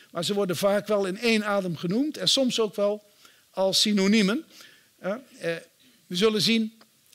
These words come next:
wat ze betekenen. Goed, ehm, als we kijken naar de biologie, de geschiedenis van de biologie,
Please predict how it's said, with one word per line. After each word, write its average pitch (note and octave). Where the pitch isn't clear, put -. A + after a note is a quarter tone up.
wat G3
ze F#3+
betekenen. D3
Goed, C4
ehm, B3+
als C4+
we A3+
kijken C4+
naar A#3
de F3+
biologie, A3+
de G3
geschiedenis A#3
van A3
de G3+
biologie, F#3+